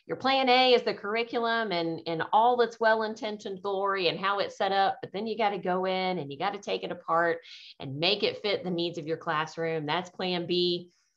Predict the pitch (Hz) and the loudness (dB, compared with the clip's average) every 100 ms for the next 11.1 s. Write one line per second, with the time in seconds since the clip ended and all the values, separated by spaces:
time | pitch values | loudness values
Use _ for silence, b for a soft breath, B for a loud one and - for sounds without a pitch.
0 | _ _ - 165 311 370 359 302 233 - | _ _ -8 -4 0 0 0 -2 -6 0
1 | 226 202 202 175 160 - - _ - 165 | 2 2 2 4 4 4 -4 _ -8 -8
2 | - 165 160 147 147 143 - - _ - | -6 -4 -2 -4 -8 -10 -10 -14 _ -8
3 | 170 240 285 269 262 240 196 - 190 185 | -6 -4 -4 -2 0 -2 -4 -4 -4 -2
4 | 170 156 151 B B B - 147 - - | 0 2 2 B B B -8 -8 -8 -4
5 | 190 262 277 226 180 160 151 143 143 139 | 0 0 0 0 2 2 -2 -6 -6 -6
6 | 135 127 127 131 127 123 143 139 143 156 | -6 -6 -6 -8 -10 -10 -12 -12 -10 -6
7 | 226 294 190 160 143 127 120 120 143 196 | -2 -2 -2 -4 -4 -6 -6 -10 -10 -12
8 | 202 240 226 - _ _ 226 302 - 302 | -4 -4 -4 -14 _ _ -6 -6 -4 -6
9 | 233 302 - - 85 - - - - 147 | -4 -6 -4 -6 -6 -8 -10 -10 -6 -2
10 | 247 - 226 233 240 226 175 220 247 247 | -2 -2 -4 -2 -2 -2 -2 -2 0 -2
11 | 233 | -4